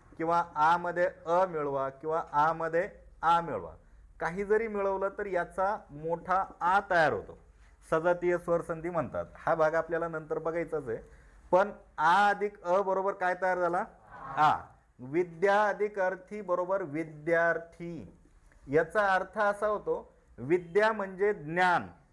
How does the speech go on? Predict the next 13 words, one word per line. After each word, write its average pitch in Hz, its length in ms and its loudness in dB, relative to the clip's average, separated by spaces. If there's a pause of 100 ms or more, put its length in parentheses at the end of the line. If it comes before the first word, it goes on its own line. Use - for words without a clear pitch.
(140)
आणि 170 180 -6
अर्थी 185 720 -2
म्हणजे 185 420 2 (160)
अर्जन 180 480 2
करणारा, 160 520 0 (580)
मिळवणारा. 160 680 4 (420)
है 185 60 -2
ना? 220 120 0
ज्ञान 170 420 -2
मिळवणाऱ्याला 190 640 0
काय 185 200 -2
म्हणायचं 185 340 -6
आपल्याला? 180 340 -2